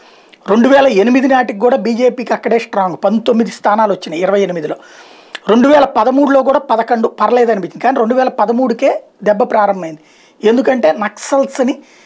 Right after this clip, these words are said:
కఠినంగా అణచివేస్తున్నది కేంద్ర ప్రభుత్వం. ఆ అణచివేత నచ్చలేదు వాళ్ళకి. అయితే రెండు వేల పద్నాలుగులో బీజేపీ సెంట్రల్ అధికారంలోకి వచ్చాక, సెంట్రల్లో అప్పటిదాకా కాంగ్రెస్ పవర్లో ఉంది కాబట్టి బీజేపీకి సపోర్ట్ చేశారు.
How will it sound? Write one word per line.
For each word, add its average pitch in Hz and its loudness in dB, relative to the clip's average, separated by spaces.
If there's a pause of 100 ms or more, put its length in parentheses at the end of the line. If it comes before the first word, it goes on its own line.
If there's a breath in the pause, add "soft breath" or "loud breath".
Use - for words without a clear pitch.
(280 loud breath)
కఠినంగా 294 2
అణచివేస్తున్నది 240 -2
కేంద్ర 220 0
ప్రభుత్వం. 180 -4 (120)
ఆ 208 4
అణచివేత 240 0 (120)
నచ్చలేదు 202 0
వాళ్ళకి. 147 -8 (720 soft breath)
అయితే 277 4
రెండు 240 2
వేల 302 4
పద్నాలుగులో 294 0
బీజేపీ 269 -2
సెంట్రల్ 247 -2
అధికారంలోకి 220 0
వచ్చాక, - -8 (160)
సెంట్రల్లో 240 0
అప్పటిదాకా 233 0
కాంగ్రెస్ 226 -4
పవర్లో 208 2
ఉంది 202 -4
కాబట్టి 196 -4 (400 loud breath)
బీజేపీకి 247 2
సపోర్ట్ 190 -2
చేశారు. - -10